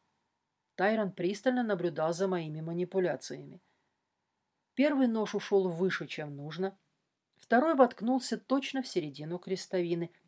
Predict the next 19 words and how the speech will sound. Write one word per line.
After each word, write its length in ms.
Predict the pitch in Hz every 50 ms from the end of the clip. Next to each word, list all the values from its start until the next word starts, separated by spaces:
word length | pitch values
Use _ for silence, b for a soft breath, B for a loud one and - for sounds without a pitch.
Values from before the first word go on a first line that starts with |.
| _ -
прибитой 420 | - 151 135 139 135 - 160 160
над 200 | 160 160 147 131
дверью. 380 | 147 151 143 135 127 - 185 175 _ _ _ _ _ _ _ _ _ _ _ _ _ _ _ _ _ -
Надо 360 | 196 175 175 196 190 185 175
же, 180 | 151 156 151 - _ _ _ _ _ _ _ _ -
дома 480 | 165 143 139 143 190 220 247 254 254
не 120 | 240 240 233
слишком-то 540 | - - 226 240 - - 294 285 262 285 269
выходила, 600 | 262 247 - 233 196 208 208 185 175 160 - - _ -
а 100 | 180 180
тут 240 | - 240 233 - _ _ _ _ -
на 220 | 156 156 156 151 151
тебе! 320 | - 160 143 156 147 - _ _ _ _ _ _ _ _ - -
Жить 300 | 247 196 226 254 233 196
захочешь, 520 | 226 226 220 - 247 247 240 220 - -
еще 240 | 220 214 - 240 226
не 120 | 220 220
то 160 | - 196 170
получится. 600 | - 170 156 147 147 143 - - - - - -